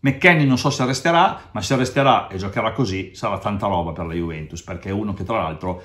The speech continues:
ha imparato anche a proteggere il pallone, difendere e dare una mano in difesa. Kostic,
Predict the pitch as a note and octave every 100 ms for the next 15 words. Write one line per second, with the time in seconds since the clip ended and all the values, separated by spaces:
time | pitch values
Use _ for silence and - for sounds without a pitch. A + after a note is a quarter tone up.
0 | - G#2+ G#2 A#2+ F#2+ G#2 F2+ F#2 - G2
1 | - F#2 F2 - _ - - - D3+ G2
2 | G2 F#2+ A#2+ G#2+ F#2 F#2 G2 F#2+ A2+ G2
3 | G2 G#2 G2 G#2+ G#2 G2 F#2+ F#2+ F2 D#2+
4 | C#2+ D2+ D2+ - _ - - - - _
5 | _ _ _ _ A#3 B3+ - - G2 -